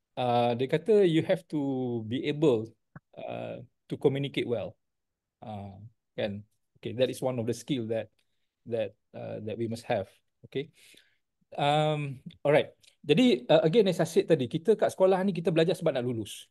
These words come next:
Jadi, bila kita belajar untuk lulus, itu yang kita dapat. Ya, kita dapat result yang baik, uh, kita dengan result yang baik, kita dapat kerja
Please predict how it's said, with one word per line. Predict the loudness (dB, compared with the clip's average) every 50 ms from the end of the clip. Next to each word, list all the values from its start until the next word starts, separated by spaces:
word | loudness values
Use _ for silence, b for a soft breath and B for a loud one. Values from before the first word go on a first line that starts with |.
| _ -4
Jadi, | -2 0 2 4 4
bila | 6 4 4
kita | 4 2 -2 0 2
belajar | 2 2 2 2 0 0 0 0 -2
untuk | -4 -6 -8 -6 -4 -4 -2
lulus, | -2 -2 -4 -4 -6 -8
itu | -10 -6 -2
yang | 0 0 0
kita | 0 2 0 0
dapat. | 0 0 -4 -8 -10 _ _ _ _ _ _ _ _ _ _ _ _ _ _ _ _ _ _ _ -6
Ya, | -6 -4
kita | -4 -4 -4 -2 -2
dapat | 0 2 2 0
result | 2 0 -2 -2
yang | -2 -2 0
baik, | 0 2 2 2 2 2 0 -2 -6 -14 _ _ -8
uh, | -6 -4 -4 -4 -4 -6
kita | -8 -12 -12 -8 -6 -4 -2 0 0 2 0 0 -2 -4
dengan | -6 -4 -4 -2 -2
result | 0 0 0
yang | 0 0 0 0
baik, | -2 -2 -2
kita | -4 -4 -4
dapat | -2 -4 -6
kerja | -6 -6 -6 -6 -4 -2 -2 -2 -2 -4 -4 -6 -8